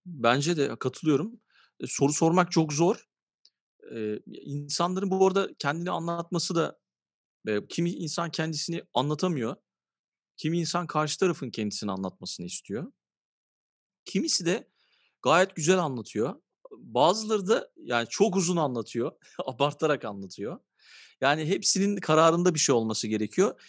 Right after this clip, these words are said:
Ki zaten bana gelen geri dönüşlerde de böyle üç dakikada insanlar kendilerini anlatsınlar. Aralarda böyle hikayelerde hani işte konuyla ilgili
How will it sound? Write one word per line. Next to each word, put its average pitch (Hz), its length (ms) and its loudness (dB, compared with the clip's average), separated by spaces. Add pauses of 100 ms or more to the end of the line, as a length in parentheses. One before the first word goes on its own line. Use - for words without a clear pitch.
(140)
Ki 151 160 -2
zaten 185 460 4
bana 160 160 6
gelen 160 320 4
geri 151 220 4
dönüşlerde 151 560 4
de 247 200 0 (600)
böyle - 160 2
üç - 240 2
dakikada - 560 4 (640)
insanlar 170 500 2
kendilerini 156 500 2
anlatsınlar. 147 840 -2 (920)
Aralarda 180 600 6
böyle 135 240 6
hikayelerde 143 1000 4
hani 101 180 -6
işte 95 300 -6
konuyla 156 460 2
ilgili 110 480 0